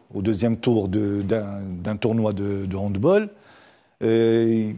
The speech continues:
qui tient des propos qui ne sont pas dignes d'un, d'un chef d'État. Et là, cette affaire montre à quel point ce pouvoir n'a plus rien à offrir à sa population. Alors maintenant, pour revenir à,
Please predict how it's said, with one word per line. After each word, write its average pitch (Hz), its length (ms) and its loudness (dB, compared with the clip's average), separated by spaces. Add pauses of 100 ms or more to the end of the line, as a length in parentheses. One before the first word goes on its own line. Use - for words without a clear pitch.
(200)
qui 135 160 -2
tient 127 240 -2
des 117 100 0
propos - 380 -4
qui - 120 -6
ne 101 80 0
sont 92 220 -8
pas 110 240 -2
dignes 98 380 0 (220)
d'un, 87 280 -8 (180)
d'un 98 160 -6
chef 87 220 -6
d'État. 104 340 -2 (600)
Et 110 140 2
là, 196 220 2 (240)
cette - 300 -8
affaire 131 420 0
montre 131 380 0
à 110 100 -8
quel - 180 -4
point 202 320 -2
ce - 180 -8
pouvoir 180 640 -2
n'a 101 160 -6
plus 190 360 -4
rien 147 360 0
à 123 60 0
offrir 135 340 -4
à 107 40 -10
sa - 120 -12
population. 196 640 -8 (380)
Alors 143 80 -2
maintenant, 214 320 0
pour 156 180 0
revenir 117 400 2
à, 95 240 -6